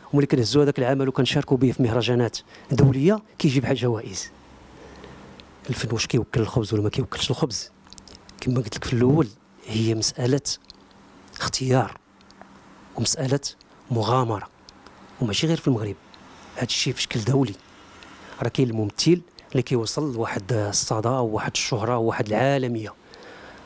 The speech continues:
ولكن واحد الوقيته ملي غيبقى يعيط عليه حتى شي واحد غادي يعيش أوضاع مزرية. هاد الشيء علاش وجب تقنين هاد المجال، خصوصًا مجال التشخيص والتمثيل،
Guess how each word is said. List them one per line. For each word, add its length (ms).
ولكن 260
واحد 180
الوقيته 380
ملي 120
غيبقى 320
يعيط 260
عليه 180
حتى 160
شي 160
واحد 300
غادي 160
يعيش 220
أوضاع 460
مزرية. 380
هاد 100
الشيء 220
علاش 340
وجب 360
تقنين 540
هاد 160
المجال، 360
خصوصًا 380
مجال 300
التشخيص 640
والتمثيل، 440